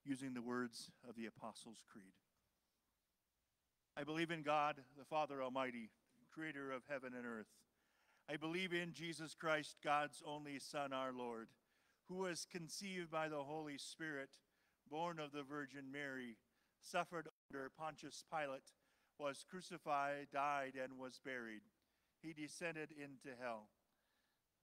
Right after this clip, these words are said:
I believe in, he ascended into heaven. He is seated at the right hand of the Father, and he will come to judge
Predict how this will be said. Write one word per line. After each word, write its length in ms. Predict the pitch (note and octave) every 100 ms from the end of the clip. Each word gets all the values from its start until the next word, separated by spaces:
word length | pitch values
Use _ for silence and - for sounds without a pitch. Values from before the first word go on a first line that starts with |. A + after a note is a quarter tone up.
| -
I 80 | C3
believe 400 | C3 C#3 D3+ D3
in, 160 | C#3+ C3+ _ _ _ _ _ _ _ - _ _ _ _ _ _ _ _ _ _ _
he 60 | C3+
ascended 400 | C3 - C#3 C#3
into 320 | C#3 B2+ C3 B2
heaven. 320 | B2 A2+ G#2 _ _ _ _ _ -
He 160 | D3
is 100 | C3+
seated 460 | A#2 - E3 D3+ C#3+
at 140 | C3 -
the 80 |
right 300 | B2+ C3+ C#3 B2
hand 200 | C3 C3 B2+
of 80 | A#2
the 80 | A2
Father, 400 | C#3 C3+ C3 C3 B2 _ _ _ _ -
and 140 | B2
he 140 | B2 D3
will 240 | C3+ B2
come 400 | - C#3+ C#3 C3+
to 80 | A#2+ C3
judge 480 | C#3 C3 A#2+ G#2+